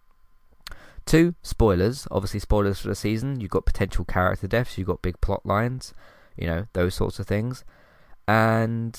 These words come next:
it also just doesn't, it doesn't really benefit anybody, really. Um, yeah,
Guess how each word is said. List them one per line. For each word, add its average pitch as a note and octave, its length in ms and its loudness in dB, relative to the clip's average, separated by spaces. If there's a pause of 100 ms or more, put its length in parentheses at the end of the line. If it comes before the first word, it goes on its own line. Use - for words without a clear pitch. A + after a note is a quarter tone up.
(420)
it B2+ 180 4
also C3+ 380 0
just B2+ 260 -2
doesn't, A#2+ 280 2
it - 280 0
doesn't C#3 260 0
really E3 240 0
benefit F3 480 2
anybody, B2 540 0
really. B2+ 480 0 (580)
Um, B2 580 2 (1300)
yeah, C3 420 0